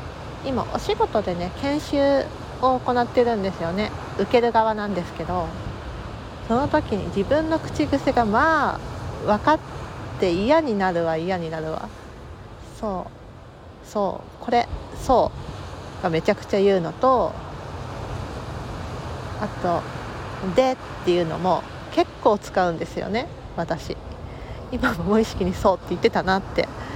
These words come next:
思って、あ、これこれって思ったんですけども、それをね、先ほど指摘をされて、あ、確かにラジオでも使ってるわって思いました。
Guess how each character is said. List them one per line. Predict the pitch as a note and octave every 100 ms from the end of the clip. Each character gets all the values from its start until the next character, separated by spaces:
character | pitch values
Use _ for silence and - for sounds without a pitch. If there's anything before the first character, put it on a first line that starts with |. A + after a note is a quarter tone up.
| - - - - - -
思 | G3 G#3+
っ |
て、 | -
あ、 | B3 A#3+
こ | -
れ | C4
こ | B3+
れ | B3+
っ | C4
て | -
思 | F#3 G#3
っ |
た | - F#3+
ん | E3+
で | F3
す | -
け | F3
ど | E3
も、 | F3 F3 F3 E3+ F3 - - - - - - - - - - - - - - - - - - -
そ | C#4
れ | D4+
を | D4+
ね、 | D4 D4 - - -
先 | - A3 A#3
ほ | A3+
ど | G#3 G#3+ A3 - -
指 | A#3+ A#3
摘 | A#3 A3
を |
さ | A3 A3 G3+
れ | G3
て、 | - C4+ B3+ F#3 - - - - - - - - - - - - - -
あ、 | G#3 G3+ - - - -
確 | A3 G#3+
か | -
に | G3+ G3
ラ | G#3
ジ | A3+
オ | A3
で | G#3
も | G3
使 | - G#3
っ |
て | G3+ G#3+
る | G3+
わ | F#3+ F3+ E3 - -
っ |
て | F#3 - -
思 | F#3+ F#3+ G3+
い |
ま | G3
し | G3+
た。 | -